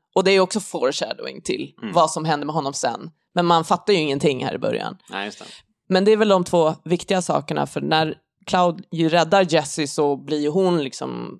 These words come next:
Speaker 1: man kan ju läsa det som att hon blir lite förtjust i honom. Eller
Speaker 2: Mm.
Speaker 1: att så här, han är ju,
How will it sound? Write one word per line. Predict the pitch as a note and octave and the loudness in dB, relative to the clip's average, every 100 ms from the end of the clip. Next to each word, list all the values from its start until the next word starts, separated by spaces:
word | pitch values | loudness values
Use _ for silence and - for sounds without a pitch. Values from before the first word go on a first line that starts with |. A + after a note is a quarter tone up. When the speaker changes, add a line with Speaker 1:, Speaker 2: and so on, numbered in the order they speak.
| - | -6
Speaker 1:
man | D#3 | -4
kan | F3+ | 0
ju | D#3+ | 2
läsa | D3+ D3 F#3+ | 2 2 -2
det | E3+ | -2
som | C3+ | -6
att | - | -6
hon | D#3+ D3 | -4 0
blir | D#3 | 2
lite | D#3 E3+ D3 - | 4 2 0 -4
förtjust | - F#3+ E3 | 2 2 2
i | D3+ | -4
honom. | C3+ G#2 A2 - _ | -4 -4 -6 -8 _
Eller | D#3 C#3+ | 0 0
Speaker 2:
Mm. | |
Speaker 1:
att | C#3+ | 0
så | - | 0
här, | B2 | 0
han | D#3+ E3 | 0 2
är | E3 D#3+ | 4 4
ju, | D#3 D#3 | 2 0